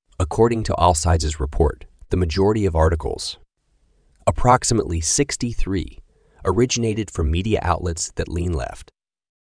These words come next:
A startlingly small percentage, just six, of the stories featured by Google News were sourced from right-leaning outlets.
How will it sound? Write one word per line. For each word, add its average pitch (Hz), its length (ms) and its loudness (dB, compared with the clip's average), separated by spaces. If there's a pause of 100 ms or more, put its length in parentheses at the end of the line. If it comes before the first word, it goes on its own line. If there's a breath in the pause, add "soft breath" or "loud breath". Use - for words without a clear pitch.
(320)
A - 60 -4
startlingly 139 800 0
small 98 400 0
percentage, - 760 -6 (340)
just - 300 0
six, - 480 -6 (220)
of 117 100 0
the 120 60 -4
stories 120 500 0
featured 101 380 -4
by 80 160 2
Google 92 400 -2
News 80 460 -2
were 90 120 -2
sourced 110 420 -2
from 76 280 -4
right-leaning 82 600 0
outlets. - 600 -6